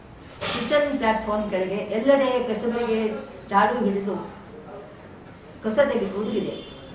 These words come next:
ಯಾವ ಆಸೆಯೂ ಇರಲಿಲ್ಲ, ಏಕೆಂದರೆ ಬೆಳಿಗ್ಗೆ ನಮ್ಮ ಸೀತಾಪಾಚಿಯವರನ್ನು ಅವರು ಪಾರ್ಕಿನ್ಸನ್ ರೋಗದಿಂದ ವಿಕಲಾಂಗರಾಗಿ ಹಾಸಿಗೆ ಹಿಡಿದ್ದರು.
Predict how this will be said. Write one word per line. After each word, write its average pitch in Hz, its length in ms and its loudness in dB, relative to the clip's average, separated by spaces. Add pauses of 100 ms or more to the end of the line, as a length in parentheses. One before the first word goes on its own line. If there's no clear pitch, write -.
ಯಾವ 269 280 10
ಆಸೆಯೂ 254 540 6
ಇರಲಿಲ್ಲ, 226 400 4 (760)
ಏಕೆಂದರೆ 262 840 4
ಬೆಳಿಗ್ಗೆ 269 480 6
ನಮ್ಮ 240 240 0
ಸೀತಾಪಾಚಿಯವರನ್ನು 214 1200 2 (500)
ಅವರು 240 320 2
ಪಾರ್ಕಿನ್ಸನ್ 262 680 2
ರೋಗದಿಂದ 214 420 2 (140)
ವಿಕಲಾಂಗರಾಗಿ 202 840 4 (440)
ಹಾಸಿಗೆ 226 280 6
ಹಿಡಿದ್ದರು. 147 420 -4